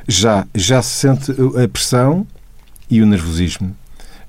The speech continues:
Ah, a Libra está em queda, ah, os agentes de mercado estão muito preocupados. Percebe-se claramente que,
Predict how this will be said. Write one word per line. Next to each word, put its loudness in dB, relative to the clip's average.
Ah, 2
a 2
Libra 2
está 0
em 0
queda, 0
ah, 0
os 2
agentes 2
de 0
mercado 2
estão -2
muito 4
preocupados. -2
Percebe-se 0
claramente 2
que, 2